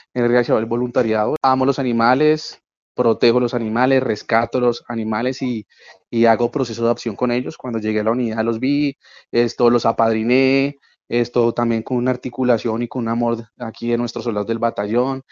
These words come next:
Eh, los, les, les, les brindamos comidita, cama, esto, l-, los servicios médicos necesarios para ellos.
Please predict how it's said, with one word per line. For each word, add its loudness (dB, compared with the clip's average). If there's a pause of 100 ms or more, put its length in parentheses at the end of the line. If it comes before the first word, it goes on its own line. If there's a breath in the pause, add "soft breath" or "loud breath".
(300 soft breath)
Eh, -2
los, 0
les, -4
les, -4
les -4
brindamos -6
comidita, 0
cama, 2 (320 loud breath)
esto, 0
l-, -6 (100)
los -2
servicios -4
médicos -2
necesarios -4
para 0
ellos. -8